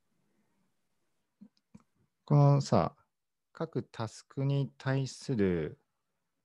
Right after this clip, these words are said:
なんだ、付加情報とか、そこに対する意見とか答えとかは、ここに書いていくのか、またそれは違うところに書いていくの？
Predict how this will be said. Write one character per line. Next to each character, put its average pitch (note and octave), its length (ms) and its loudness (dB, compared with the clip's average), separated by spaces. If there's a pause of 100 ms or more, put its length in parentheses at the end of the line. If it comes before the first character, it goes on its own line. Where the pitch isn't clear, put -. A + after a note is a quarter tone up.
(600)
な G2+ 80 -6
ん F2 40 -6
だ、 D2+ 100 -12 (400)
付 - 100 -20
加 B2+ 160 0
情 A#2+ 200 2
報 E2 200 -6
と E2 140 -10
か、 D2+ 340 -4
そ - 160 -16
こ G#2+ 140 0
に G#2+ 120 4
対 G#2+ 260 0
す G#2+ 160 -10
る G#2 260 -6 (240)
意 G#2+ 100 -12
見 F2+ 220 -6
と - 140 -14
か E2+ 100 -10
答 G2 300 -8
え F#2 60 -4
と - 140 -16
か D#2 140 -10
は、 D2+ 240 -12 (140)
こ A2 140 -6
こ A2+ 120 4
に A2+ 160 6
書 A2+ 100 2
い F#2+ 100 4
て - 100 -8
い - 60 -8
く E2+ 100 -12
の E2 120 -8
か、 - 340 -12
ま G#2 80 -12
た G#2 80 -8
そ A#2+ 120 -10
れ A#2+ 60 -6
は A2+ 80 -6
違 A2 160 -8
う G#2 100 -4
と G2+ 120 -8
こ D#2 80 -8
ろ C#2+ 80 -2
に C#2+ 100 -4
書 D2 80 -10
い - 40 -14
て - 80 -18
い - 20 -20
く - 80 -20
の？ - 60 -18